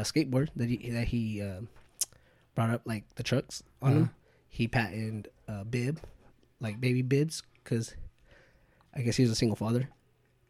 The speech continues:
Speaker 1: And, um, 'cause his, uh, wife actually passed away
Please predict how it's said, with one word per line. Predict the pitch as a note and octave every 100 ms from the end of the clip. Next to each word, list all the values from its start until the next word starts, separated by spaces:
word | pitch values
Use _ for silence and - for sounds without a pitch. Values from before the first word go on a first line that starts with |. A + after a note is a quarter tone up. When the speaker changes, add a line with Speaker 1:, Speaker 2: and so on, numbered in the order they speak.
| _
Speaker 1:
And, | A2 G#2+
um, | G#2 F#2 F#2 - - _ _ -
'cause | - A2 A2 B2+ _ _ _ _ _
his, | A#2+ A2 B2+ -
uh, | G#2+ F#2+ G2+ A2+ -
wife | B2 C#3+ -
actually | - - A2+
passed | A2 -
away | A2 C3 A#2 G#2+